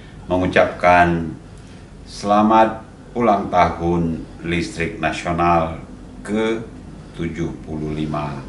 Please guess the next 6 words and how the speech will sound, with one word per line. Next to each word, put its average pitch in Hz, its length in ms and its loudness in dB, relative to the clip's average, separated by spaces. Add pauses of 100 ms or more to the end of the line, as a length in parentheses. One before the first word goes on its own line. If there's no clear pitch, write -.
(200)
tahun 73 640 -6
dua 90 240 -2
ribu 71 160 -6
dua 67 240 -8
puluh. 67 320 -12 (800)
Dirgahayu 85 880 2